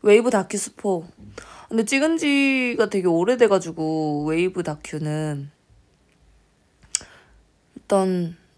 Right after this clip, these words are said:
되게, 그래도 어떻게 보면 조금 솔직한 면들을 많이 담지 않았나? 한 요 정도? 스포. 언니, 우리 곧 본다는 거 뭐예요? 언니, 보고 싶어, 미쳐.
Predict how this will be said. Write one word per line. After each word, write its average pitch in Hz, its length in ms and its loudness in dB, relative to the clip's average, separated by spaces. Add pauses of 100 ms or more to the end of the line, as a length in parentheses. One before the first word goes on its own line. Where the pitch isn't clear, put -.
(680)
되게, 202 220 -2
그래도 175 540 -4 (520)
어떻게 247 460 -4
보면 185 340 -6
조금 202 300 -10
솔직한 269 680 -4
면들을 170 400 0
많이 156 240 -2
담지 165 340 -6
않았나? 160 720 -2
한 208 180 -2
요 151 140 0
정도? 180 400 -2 (400)
스포. - 380 -12 (3500)
언니, 190 260 -4
우리 175 280 -4
곧 185 360 -10
본다는 196 580 -2
거 180 80 -2
뭐예요? 151 560 -4
언니, 160 260 -6
보고 165 280 -6
싶어, - 260 -12
미쳐. 156 400 -14